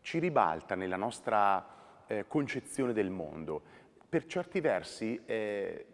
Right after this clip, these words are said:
mi sembra di riconoscere quello che poi, eh, Pascal disse esplicitamente, cioè che il criterio della carità è un criterio che so-, sovrasta in modo incommensurabile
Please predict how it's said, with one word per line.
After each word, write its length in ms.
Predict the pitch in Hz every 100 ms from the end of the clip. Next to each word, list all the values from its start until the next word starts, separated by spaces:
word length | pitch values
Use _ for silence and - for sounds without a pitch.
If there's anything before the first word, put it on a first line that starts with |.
| -
mi 220 | - 127
sembra 280 | 123 180 170
di 100 | 131
riconoscere 640 | 135 131 143 165 - 120
quello 240 | 113 120 113
che 100 | 117
poi, 360 | 147 143 113 - - -
eh, 160 | - 110
Pascal 460 | 120 - - 156
disse 800 | 123 131 - 127 113 104 - - -
esplicitamente, 920 | 110 - 131 131 120 110 95 85 104
cioè 240 | - 131
che 100 | 110
il 160 | 139 135
criterio 600 | - 156 208 208 175 143
della 220 | 117 110
carità 680 | 98 107 104 104 87 85 90 - - - - -
è 60 |
un 120 | 160
criterio 600 | 156 190 175 117 95 101
che 100 | -
so-, 360 | 131 - 147 -
sovrasta 760 | - - 151 185 180 - 151 131
in 140 | 143 147
modo 240 | 170 147
incommensurabile 1300 | 160 170 - 139 143 135 - 127 151 120 92 90